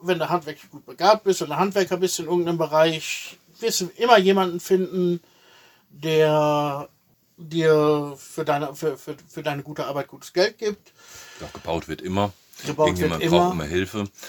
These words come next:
Speaker 1: Und was, was, das, was ich auch schon öfter gehört habe, und auch was mir, bei mir schon öfter angefragt wurde, ist Brigaden, wenn man jetzt ungebunden ist.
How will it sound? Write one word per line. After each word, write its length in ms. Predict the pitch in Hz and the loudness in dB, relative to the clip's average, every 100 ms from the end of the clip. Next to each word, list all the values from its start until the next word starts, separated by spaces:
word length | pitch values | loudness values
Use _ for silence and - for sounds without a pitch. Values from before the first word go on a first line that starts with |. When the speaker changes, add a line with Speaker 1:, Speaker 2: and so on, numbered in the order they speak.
| - | -2
Speaker 1:
Und 540 | 202 202 196 - - - | 2 4 2 -6 -12 -8
was, 20 | |
was, 140 | 175 | -8
das, 160 | 175 160 | -6 -8
was 140 | 185 | -8
ich 120 | 170 175 | -4 -2
auch 120 | 240 | -2
schon 200 | - 240 | -2 -2
öfter 260 | 240 233 | -2 -2
gehört 320 | 190 165 226 - | 0 6 4 4
habe, 100 | 170 | -8
und 60 | |
auch 220 | 147 185 - _ 180 180 | -6 -8 -10 _ -10 -10
was 220 | 170 165 202 | -8 -6 0
mir, 200 | 202 156 | 0 0
bei 160 | 156 | -2
mir 180 | 165 254 | 0 0
schon 180 | - - | -2 -10
öfter 280 | 180 - - | -12 -10 -4
angefragt 520 | 202 190 - 165 156 147 | -2 -2 -2 -6 -6 -10
wurde, 540 | 151 170 175 175 170 - - - - - - _ _ - | 0 2 4 2 0 -6 -20 -20 -20 -20 -20 _ _ -10
ist 800 | 165 165 - - - - - - - - - _ _ _ | -6 -2 0 0 0 -2 -6 -10 -10 -10 -10 _ _ _
Brigaden, 640 | - 143 151 151 151 143 | -14 -6 2 4 4 2
wenn 80 | 160 | -2
man 120 | 185 | 2
jetzt 240 | 180 - - | 2 0 0
ungebunden 600 | 175 165 139 139 117 123 | 4 4 0 -6 -8 -14
ist. 260 | 120 - | -14 -16